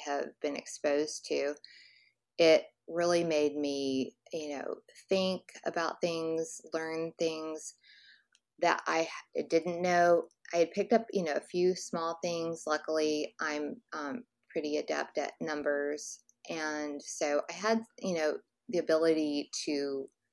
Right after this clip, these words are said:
run my business fine, but this program, um, is great at helping you figure out how you can grow business, your business, how you can think outside of the box. Um, it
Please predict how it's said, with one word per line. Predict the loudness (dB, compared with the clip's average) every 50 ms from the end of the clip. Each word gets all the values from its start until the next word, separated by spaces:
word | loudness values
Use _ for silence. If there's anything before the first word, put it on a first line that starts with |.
| _ _ _ 2
run | 2 4 4 4
my | 4 4 2 2
business | 4 4 2 2 2 0 -4 -4 -4 -6
fine, | -4 -2 -2 0 -2 -2 -4 -4 -4 -4 -6 -8 -10 _ _ -20 -20 -20 _ _ _ _ _ 4
but | 6 8 8 8 6 2 -6 _ _ -12 -2 2
this | 2 2 2 0 -6
program, | -2 0 0 2 2 2 0 0 0 -2 -4 -6 -8 _ _ _ _ _ _ _ _ _ -12 -10
um, | -8 -6 -6 -6 -6 -6 -8 _ _ _ _ _ _ -8 -8
is | -8 -8 -8 -6
great | 0 2 2 4 4 2 0 -4
at | -10 -12 -10 -8
helping | -6 -6 -4 -4 -4 -4 -4
you | -4 -6 -4 -4 -4 -4 -6 -8 -10 _ _ _ _ _ _ _ _ _ _ -8
figure | -8 -6 -4 -2 -2
out | -2 -2 -4 -6 -8 -8
how | -4 -2 -2
you | -2 -2 -4 -6
can | -6 -4 -4 -2
grow | 0 4 6 6 6 4
business, | 4 0 -2 -2 -2 -6 -6 -6 -6 -8 -8 -10 -10 -8
your | -6 -6 -4
business, | -2 -4 -4 -4 -6 -10 -8 -8 -8 -8 -10 -12 -14 -14 _ _ _ _ _ _ _
how | -4 0 2
you | 2 2 2 0 -2
can | -4 -4 -4 -4 _ -2
think | -2 -2 -2 -2 -4
outside | -4 -4 -6 -8 -6 -4 -2 -2
of | -2 -2
the | -4 -4 -2
box. | -2 0 0 0 0 -2 -4 -6 -12 -14 -14 -14 -14 -16 _ _ _ _ _ _ _ _ _ _ -14
Um, | -12 -10 -12 -10 -4 -2
it | -2 -2 -2